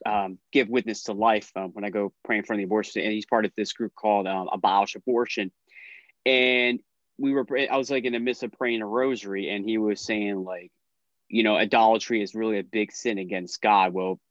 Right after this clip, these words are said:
I don't think he had really knowledge whatsoever what Catholics do. I mean, of course, you know, and that's common too with, uh, a lot of the, you know, the, there's a common friction between the Protestants and the Catholics. But of course, keep in mind too,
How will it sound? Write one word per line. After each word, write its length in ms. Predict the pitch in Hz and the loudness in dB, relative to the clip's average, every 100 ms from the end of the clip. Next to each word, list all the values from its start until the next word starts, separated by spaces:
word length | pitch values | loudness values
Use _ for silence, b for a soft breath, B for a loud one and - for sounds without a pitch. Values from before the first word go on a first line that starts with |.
| _ - | _ -2
I 80 | 110 | 0
don't 160 | 107 95 | 0 -2
think 180 | 107 90 | -8 -4
he 80 | |
had 140 | 98 95 | -6 -4
really 200 | 98 92 | -6 -4
knowledge 380 | 92 95 95 95 | -4 -2 -4 -4
whatsoever 520 | 95 - 95 92 92 | -8 -4 -4 -2 -6
what 260 | 92 98 | -6 -6
Catholics 520 | - 104 92 92 - - | -2 -2 -2 -8 -12 -2
do. 340 | 127 92 62 _ _ b b b b b b _ _ - | 2 2 -2 _ _ b b b b b b _ _ -4
I 80 | 131 | 2
mean, 140 | 127 | 4
of 80 | 117 | 2
course, 280 | - 120 104 | 0 -2 2
you 100 | 127 | 2
know, 120 | 117 | 2
and 320 | 131 165 170 | 4 4 6
that's 160 | 190 185 | 2 0
common 420 | - 208 220 165 | -4 0 0 -2
too 300 | - - 208 | -4 0 0
with, 300 | 131 131 _ | 2 -2 _
uh, 240 | 139 127 123 | -4 -4 -4
a 80 | 127 | -2
lot 240 | 135 131 | 0 0
of 60 | 123 | -2
the, 320 | 135 123 113 _ _ _ _ | -6 -6 -8 _ _ _ _
you 120 | 139 131 | -2 0
know, 160 | 117 | -2
the, 60 | 110 _ _ | -8 _ _
there's 160 | 143 131 | -4 -2
a 80 | 139 | -4
common 300 | - 143 123 | -2 -2 -4
friction 440 | _ 175 151 139 | _ -2 -2 -4
between 280 | 120 117 120 | -6 -4 -6
the 60 | 110 | -2
Protestants 720 | 123 107 107 - 101 92 - _ _ | 0 0 -2 -4 -10 -10 -16 _ _
and 120 | 110 | -8
the 60 | 101 | -6
Catholics. 640 | - 147 107 - - - _ _ B B B - | 0 2 2 -6 -12 -16 _ _ B B B 0
But 60 | |
of 80 | 143 | 2
course, 240 | - 135 | 4 2
keep 140 | - 123 | 2 2
in 60 | |
mind 260 | 113 101 101 | 2 -2 -4
too, 320 | - 143 87 | 0 0 0